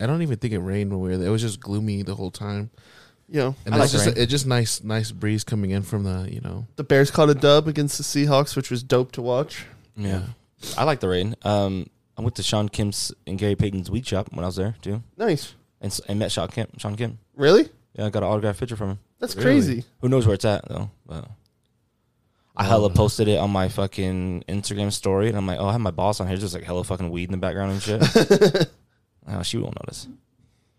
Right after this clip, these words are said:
Speaker 3: She will not notice. How was, uh, everyone's N Y E New Year's Eve?
Speaker 1: That was pretty good.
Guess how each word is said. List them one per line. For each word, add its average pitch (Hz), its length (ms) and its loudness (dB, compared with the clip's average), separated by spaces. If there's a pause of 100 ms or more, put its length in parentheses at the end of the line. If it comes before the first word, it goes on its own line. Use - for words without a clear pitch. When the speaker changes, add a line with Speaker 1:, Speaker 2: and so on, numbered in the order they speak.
(640)
Speaker 3:
She - 200 -12
will 107 200 -6
not 90 200 -4
notice. 92 260 -2
How 120 160 4
was, 113 220 2
uh, 101 680 4 (400)
everyone's 98 720 -2 (380)
N 101 140 -2
Y 101 140 2
E 98 300 -2 (240)
New 98 80 -8
Year's 98 200 -4
Eve? 95 160 -4
Speaker 1:
That - 760 -18
was 165 100 -10
pretty 135 180 -6
good. 123 200 -2